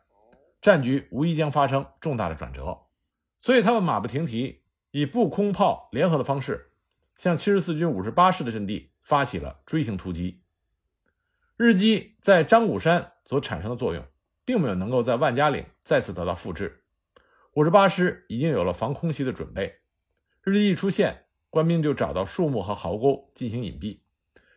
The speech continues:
等到日军步兵接近的时候，日本飞机无法投弹，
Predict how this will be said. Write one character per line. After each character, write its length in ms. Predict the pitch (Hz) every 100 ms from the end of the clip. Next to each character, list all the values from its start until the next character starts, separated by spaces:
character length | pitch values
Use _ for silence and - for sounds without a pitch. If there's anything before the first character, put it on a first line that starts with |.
| -
等 120 | 139
到 80 | 180
日 160 | 196
军 180 | 139 180
步 140 | 180
兵 160 | 139 151
接 160 | 170 170
近 140 | 156
的 80 | 104
时 160 | -
候， 260 | 85 73 _ _ _ _ -
日 140 | 165
本 120 | 127 92
飞 200 | 139 127
机 320 | 139 - _ -
无 100 | 131
法 140 | 113
投 180 | - 90
弹， 240 | 131 -